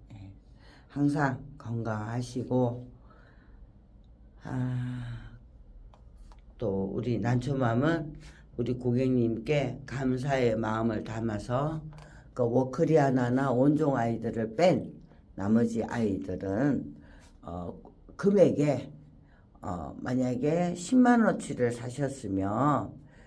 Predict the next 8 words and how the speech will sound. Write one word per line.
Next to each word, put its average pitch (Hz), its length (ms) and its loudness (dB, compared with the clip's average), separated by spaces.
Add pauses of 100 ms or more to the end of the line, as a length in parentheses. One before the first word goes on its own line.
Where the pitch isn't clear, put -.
(240)
이십 131 340 -2
프로면, 151 960 2 (1040)
어, 64 720 -8 (800)
제가 107 560 -4
그 101 320 -4
이만 127 400 4
원 110 160 0
상당의 127 880 -2